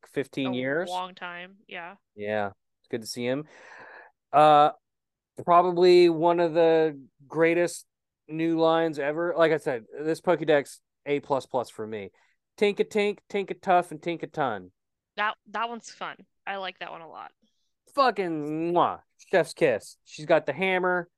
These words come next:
Speaker 1: She's adorable. She doesn't have, like, a blue counterpart anywhere, which I thought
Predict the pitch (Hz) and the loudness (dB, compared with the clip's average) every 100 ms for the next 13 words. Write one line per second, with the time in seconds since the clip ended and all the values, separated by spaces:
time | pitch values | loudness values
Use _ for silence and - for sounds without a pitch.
0 | _ _ - 107 107 160 160 151 156 151 | _ _ -20 -12 0 4 4 4 2 2
1 | - _ - 135 170 160 170 170 165 156 | -4 _ -14 -2 2 2 2 2 2 2
2 | 156 143 135 127 139 151 156 156 - 139 | 0 -2 -4 -4 -2 2 2 0 -6 -4
3 | 143 156 - 165 170 165 - 165 170 170 | -4 -6 0 2 2 0 -6 -10 -6 -2
4 | 175 170 160 151 147 120 139 | 0 0 0 -2 -2 0 0